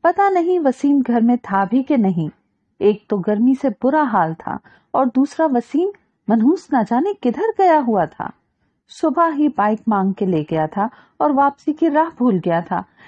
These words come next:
एक तो लोग चीज मांग के ले जाते हैं और फिर वापस करने की जहमत भी नहीं करते। उसका मोबाइल भी मुसलसल ऑफ जा रहा था। "अब कभी बाइक दे दूं बच्चू, तू मेरा नाम बदल देना,"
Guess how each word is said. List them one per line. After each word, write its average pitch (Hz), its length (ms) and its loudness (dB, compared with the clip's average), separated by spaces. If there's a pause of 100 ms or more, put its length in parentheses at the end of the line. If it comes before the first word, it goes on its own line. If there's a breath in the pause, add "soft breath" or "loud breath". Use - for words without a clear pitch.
(140 soft breath)
एक 269 280 -2
तो 214 100 2
लोग 196 340 0
चीज 233 320 -2
मांग 214 280 0
के 370 120 0
ले 233 160 2
जाते 202 340 -2
हैं 370 140 -4
और 381 100 0
फिर 285 200 -4
वापस 214 420 -2
करने 330 240 -2
की 370 120 0
जहमत 339 440 -2
भी 349 80 0
नहीं 240 260 2
करते। 170 400 -4 (500)
उसका 226 340 -2
मोबाइल 226 560 0
भी 254 80 0
मुसलसल 262 680 0
ऑफ 247 260 0
जा 170 160 -2
रहा 160 260 -6
था। - 260 -12 (460)
"अब 370 120 0 (120)
कभी 392 240 2
बाइक 254 440 0
दे 254 200 2
दूं 285 260 2
बच्चू, 190 360 -4 (400)
तू 294 100 4
मेरा 285 260 2
नाम 240 380 2
बदल 370 280 2
देना," 190 320 -2